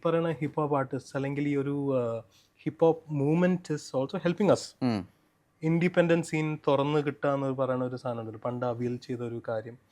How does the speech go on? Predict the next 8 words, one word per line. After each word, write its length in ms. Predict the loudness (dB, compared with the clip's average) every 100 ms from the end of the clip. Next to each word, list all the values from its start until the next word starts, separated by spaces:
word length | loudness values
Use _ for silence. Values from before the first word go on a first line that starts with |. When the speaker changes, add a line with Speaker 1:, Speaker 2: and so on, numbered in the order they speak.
| -20 -20 _ -8
Speaker 1:
ഇപ്പോ, 440 | 2 8 8 8 4
ആ, 480 | 4 4 2 0 -6
ഹിപ് 160 | -6 0
ഹോപ്പില് 320 | 0 0 -2
വേ-, 300 | 0 0 -2 -2
ഫെജോ, 500 | -4 -4 -6 -6 -4
വേടൻ, 540 | -2 -2 -4 -8 -10
ആ, 180 | -10 -12